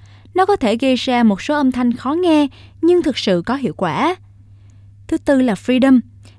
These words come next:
Đây là trình chặn V P N giúp cho bạn không thể tải các website, ứng dụng hay thậm chí là email.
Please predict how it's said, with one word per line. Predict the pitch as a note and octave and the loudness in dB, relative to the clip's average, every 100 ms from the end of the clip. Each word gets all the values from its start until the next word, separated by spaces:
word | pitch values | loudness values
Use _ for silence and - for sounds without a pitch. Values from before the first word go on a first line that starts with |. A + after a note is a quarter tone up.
| - | -2
Đây | B3+ | 0
là | C4 | 2
trình | G#3 A3+ G3 | 0 0 -2
chặn | - F3+ E3 | -2 -4 -4
V | F#3+ | -2
P | B3 B3 - C4+ | -2 -2 -2 0
N | C#4 B3+ | 2 2
giúp | D#4+ - | -2 -4
cho | C4+ | -2
bạn | G#3 D3+ F#3+ | -2 -4 -4
không | D4 C#4+ | -4 -2
thể | A3+ | -4
tải | - G#3 D3 F3 | -4 -6 -8 -8
các | D4+ | -6
website, | F4 - - D#4+ D#4+ D#4 - - | -6 -6 0 2 0 -2 -12 -8
ứng | - F4 | -2 2
dụng | F4 G3 G3 - - - | 2 2 -2 -6 -18 -8
hay | B3+ B3 | -2 -2
thậm | G#3 F3 | -2 -4
chí | F#3 A3+ A#3 | -4 -2 0
là | C#4+ - | -2 0
email. | G#3+ A3 A#3+ | 2 2 2